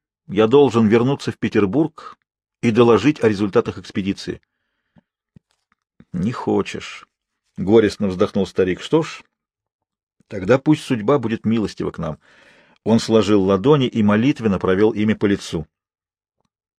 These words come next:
Капитану стало немного не по себе, словно на него повеяло вдруг могильным холодком, а сердце защемило от предчувствия близкой беды. Вот и шейх предчувствует несчастье.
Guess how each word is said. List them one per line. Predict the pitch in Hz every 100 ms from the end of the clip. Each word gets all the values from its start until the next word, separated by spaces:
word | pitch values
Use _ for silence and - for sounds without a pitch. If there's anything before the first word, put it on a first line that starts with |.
| _ _ _
Капитану | - 107 113 160 160
стало | - 156
немного | 151 156 143
не | 147
по | 151
себе, | - 151 104
словно | 78 101 113
на | 113
него | 120 127
повеяло | - 120 131 143 127
вдруг | 110 117 -
могильным | 120 123 135 117 117
холодком, | - 120 113 - 175 147 - - - - _ _ -
а | 110
сердце | - - 185 180 - -
защемило | 95 113 - 123 143 165
от | - 113 -
предчувствия | 120 - 147 - 120
близкой | 123 - 127
беды. | 127 110 80 _ _ _ _ _ _ _ _ -
Вот | 107 -
и |
шейх | 165 - 127 151 - _
предчувствует | 147 147 - 139 131 131
несчастье. | 135 127 - 127 - -